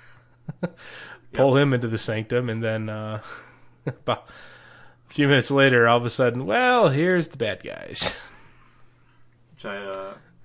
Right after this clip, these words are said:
Speaker 2: I love the interaction between Stark and Strange, because that's two of the same personality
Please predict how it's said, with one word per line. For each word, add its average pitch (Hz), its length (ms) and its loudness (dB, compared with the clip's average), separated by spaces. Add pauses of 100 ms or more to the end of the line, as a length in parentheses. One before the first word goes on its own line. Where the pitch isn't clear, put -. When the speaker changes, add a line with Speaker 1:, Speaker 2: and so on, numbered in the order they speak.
(400)
Speaker 2:
I 107 140 -2
love 110 440 0
the 95 160 -6
interaction 98 600 -2
between 101 340 -8
Stark 98 380 -4
and 92 100 -12
Strange, 104 480 -4
because 101 400 -6
that's 107 260 -6
two 123 540 2
of 107 120 -4
the 107 100 -6
same 120 260 -4
personality 117 960 0